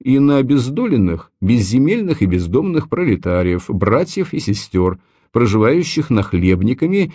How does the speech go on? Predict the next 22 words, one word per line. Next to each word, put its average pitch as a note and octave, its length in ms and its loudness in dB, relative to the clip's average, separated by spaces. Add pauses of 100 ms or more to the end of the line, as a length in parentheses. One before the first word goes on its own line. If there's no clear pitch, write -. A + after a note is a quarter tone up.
и C3 280 0
нахлебницами G#2 1040 0
в A2 120 0
доме B2 540 0 (140)
единонаследника F#2 1500 0 (120)
или D#3 340 0 (120)
волочащихся A#2 1500 -2
меж F#2+ 600 2 (120)
двор. D#2+ 680 -6 (1300)
Понятны F#3+ 540 2
семейные E3+ 540 2
жалобы D3+ 480 0
и C#3 160 0
распри, C3 640 -2
какие F#2 340 -2
должен F#2+ 400 2
был F#2 140 2
вызвать F2 480 -2
закон, D#2 460 -12 (320)
к - 60 -20
тому G#2 220 2
же G2 260 2